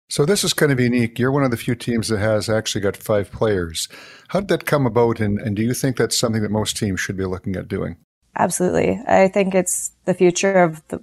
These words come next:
Speaker 2: women's sport, or on the women's side anyways, because with, you know, potential maternity leaves and, uh, time away from family, it's just,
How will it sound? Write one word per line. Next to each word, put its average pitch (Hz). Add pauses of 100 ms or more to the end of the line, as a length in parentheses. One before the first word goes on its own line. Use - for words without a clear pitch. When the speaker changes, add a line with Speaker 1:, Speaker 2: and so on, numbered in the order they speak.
Speaker 2:
women's 185
sport, -
or 175
on 175
the 175
women's 180
side 185
anyways, 180
because 175 (1000)
with, 226
you 202
know, 180 (380)
potential 185 (160)
maternity 208
leaves 196
and, 165 (560)
uh, 175
time 175
away 170
from 170
family, 190
it's 175
just, -